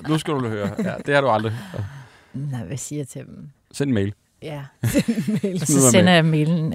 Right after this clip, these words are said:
Speaker 2: øh, giver mailen på min P A.
Speaker 3: Ja.
Speaker 2: Og så skriver hun, "Nej tak." <laughs>
Speaker 3: Nej tak.
Speaker 1: Der er en, der spørger, øh, "Hvad er du mest ærgerlig over at blive klippet ud af programmet?" Er der et eller andet, der tænker,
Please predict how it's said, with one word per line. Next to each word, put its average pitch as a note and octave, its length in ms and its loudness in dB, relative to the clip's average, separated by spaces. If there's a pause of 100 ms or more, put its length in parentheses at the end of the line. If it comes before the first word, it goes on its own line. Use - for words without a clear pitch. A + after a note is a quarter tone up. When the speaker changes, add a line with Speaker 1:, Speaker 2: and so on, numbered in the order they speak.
Speaker 2:
øh, A#2 60 -4
giver E3+ 160 -2
mailen D#3 300 -4
på D3+ 120 -8
min C3+ 160 -6
P - 100 -12
A. F#2+ 220 -6 (300)
Speaker 3:
Ja. C#3 260 0
Speaker 2:
Og D3 100 -8
så D#3+ 140 -6
skriver C#3+ 460 -4
hun, C#3+ 140 -4
"Nej C#3 280 -6
tak." C3+ 200 -12 (240)
<laughs> F#3 220 2
Speaker 3:
Nej F#3+ 200 -2
tak. C#3+ 140 -6 (440)
Speaker 1:
Der B2 60 0
er C3+ 40 6
en, D#3 60 2
der E3+ 60 0
spørger, D3+ 580 6
øh, A#2 80 2
"Hvad B2+ 100 4
er D3 40 6
du F3+ 80 6
mest E3 340 2
ærgerlig C3+ 360 4
over B2 240 0
at B2+ 60 -4
blive B2 160 -2
klippet A2+ 280 -4
ud C#3 100 -4
af C3 60 -6
programmet?" B2 340 -8 (720)
Er A#2+ 40 -4
der - 20 -2
et - 20 2
eller C3 120 2
andet, B2+ 180 -2
der A2+ 160 0
tænker, G2+ 180 -6